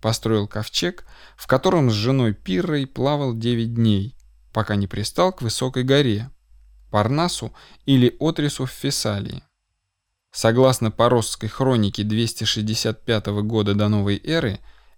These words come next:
это событие имело место в тысяча пятьсот тридцатом году до новой эры,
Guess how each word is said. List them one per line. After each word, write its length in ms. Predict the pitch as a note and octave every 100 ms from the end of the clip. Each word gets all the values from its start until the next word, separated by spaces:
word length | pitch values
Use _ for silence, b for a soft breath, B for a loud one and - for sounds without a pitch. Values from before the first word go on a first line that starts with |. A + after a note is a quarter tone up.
| -
это 220 | C#3+ A2+
событие 640 | - A#2 E3+ F#3+ F3 D#3+ -
имело 280 | C3+ B2+ A2
место 400 | A#2+ D3 E3 C#3
в 80 | -
тысяча 440 | - F#3 G3+ C#3+
пятьсот 480 | C3+ A#2+ - D#3 D#3
тридцатом 520 | A#2+ A2+ - B2+ A2+
году 280 | A2 A2 D3
до 140 | C#3
новой 340 | A2 A2+ A#2+ B2+
эры, 340 | - A2+ F#2+